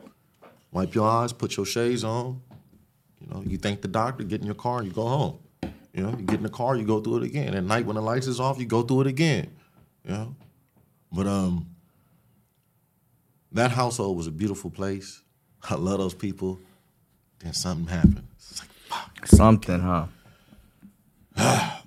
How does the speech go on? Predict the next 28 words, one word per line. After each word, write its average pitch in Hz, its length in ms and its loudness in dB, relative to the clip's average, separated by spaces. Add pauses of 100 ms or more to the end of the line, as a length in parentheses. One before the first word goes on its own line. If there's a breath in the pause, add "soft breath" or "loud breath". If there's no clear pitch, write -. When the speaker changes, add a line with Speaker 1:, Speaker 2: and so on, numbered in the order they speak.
Speaker 1:
So, 101 360 -2 (420)
Department 131 400 4
of 127 80 -2
Children 127 260 2
and 127 80 0
Family 104 160 2
Services 98 380 2
for - 120 -8
years 98 800 2 (440)
been 90 140 -6
plagued 90 360 -4
with 85 120 -8
just 82 440 -6
not 85 220 -4
taking 85 260 -6
care 80 260 -6
of - 60 -12
kids, - 440 -10
man. 76 240 -8 (1040)
Not 98 200 -2
taking 98 240 -4
care 95 180 -6
of 87 60 -8
kids, 87 340 -8
not 87 180 -6
treating 87 300 -8
kids 82 540 -8
right. 82 320 -8